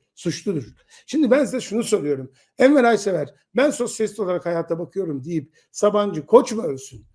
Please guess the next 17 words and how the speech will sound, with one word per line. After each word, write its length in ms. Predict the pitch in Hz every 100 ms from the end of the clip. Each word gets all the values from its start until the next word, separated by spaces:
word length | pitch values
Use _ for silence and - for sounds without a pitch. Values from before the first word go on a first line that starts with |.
| _ _ -
O 80 |
zaman 280 | 208 262 240
Nihat 220 | 190 214
Özdemir'i 420 | 233 185 262 277 -
de 60 |
övelim. 440 | 285 254 233 254 - _ -
O 80 |
zaman 180 | 175 247
Mehmet 260 | 240 226 233
Cengiz'i 400 | 233 226 208 220
de 60 |
övelim. 460 | 269 240 220 233 - _ -
Bunların 460 | 185 240 247 302 320
ikisinin 500 | - 277 240 254 247
ideolojik 540 | 180 160 196 214 262
farkı 340 | - 180 175 269
olması 600 | 302 247 170 - 233